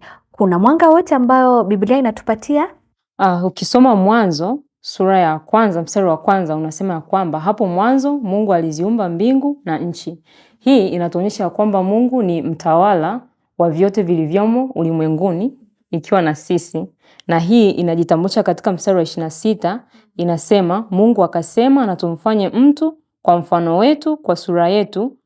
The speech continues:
Speaker 2: wakatawale samaki wa bahari na ndege wa angani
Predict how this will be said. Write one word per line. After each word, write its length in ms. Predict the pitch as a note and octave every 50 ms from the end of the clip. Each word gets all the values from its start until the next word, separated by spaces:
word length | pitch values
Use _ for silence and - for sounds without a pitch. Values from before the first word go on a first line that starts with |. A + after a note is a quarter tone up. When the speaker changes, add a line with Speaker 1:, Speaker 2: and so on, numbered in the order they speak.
| _ _ _
Speaker 2:
wakatawale 540 | - E3+ E3 - F3 E3 - F3 F#3+ A3 A3
samaki 640 | A3 A3+ - E3+ E3 E3+ G3+ A#3+ C#4+ D4 C#4+ - C4+
wa 80 | G3+ E3+
bahari 680 | D#3+ D#3+ F3+ E3 D#3+ A3 B3+ A#3 F3+ F3+ A3 C4 C4+ _ -
na 140 | E3+ E3 E3
ndege 320 | E3 F3 G3 G3 G#3 G3+
wa 140 | F3 D#3+ D#3
angani 560 | D#3 D#3 D#3 G3 G#3+ G#3 F3+ E3+ G3+ A#3+ A#3+